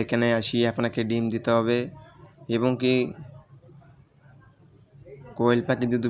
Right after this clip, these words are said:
বিশ দিন দেন আমরা তাও ফুটে দেবো। আপনারা চাইলে আমার এখান থেকে ডিম মেশিনের মাধ্যমে ফুটাতে পারবেন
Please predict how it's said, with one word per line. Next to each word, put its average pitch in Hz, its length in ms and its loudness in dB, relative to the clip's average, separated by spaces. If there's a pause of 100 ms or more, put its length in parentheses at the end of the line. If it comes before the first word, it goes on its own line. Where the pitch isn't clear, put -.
বিশ 123 220 4
দিন 123 160 2
দেন 123 200 4
আমরা 120 260 2 (280)
তাও 120 180 6 (100)
ফুটে 120 220 0
দেবো। 117 300 0 (1080)
আপনারা 117 420 2
চাইলে 117 240 6
আমার 120 260 2
এখান 117 160 -4
থেকে 117 280 -2
ডিম 117 280 0 (840)
মেশিনের 117 460 0 (200)
মাধ্যমে 117 380 0 (140)
ফুটাতে 117 420 -2
পারবেন 110 400 -2